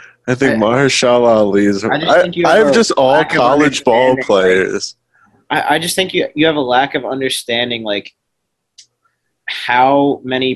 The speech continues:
Speaker 2: points my team is gonna score on yours.
Speaker 1: But, like, they won't be able to score, though. Like, that's the thing. It would be just, like, locked down.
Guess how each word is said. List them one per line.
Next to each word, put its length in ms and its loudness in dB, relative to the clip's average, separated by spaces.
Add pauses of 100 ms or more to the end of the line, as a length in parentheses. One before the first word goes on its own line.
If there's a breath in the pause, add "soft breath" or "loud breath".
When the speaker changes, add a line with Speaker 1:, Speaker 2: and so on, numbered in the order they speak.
(140)
Speaker 2:
points 440 -8
my 140 -6
team 300 -12
is 80 -12
gonna 160 -10
score 400 -12
on 180 -20
yours. 380 -20 (720)
Speaker 1:
But, 120 2
like, 200 2
they 160 4
won't 400 0
be 160 4
able 160 2
to 120 -2
score, 480 0
though. 400 -10
Like, 240 -6
that's 240 -4
the 100 -12
thing. 400 -6
It 80 -2
would 180 0
be 180 -2
just, 280 -8
like, 180 -6
locked 540 -2
down. 460 -6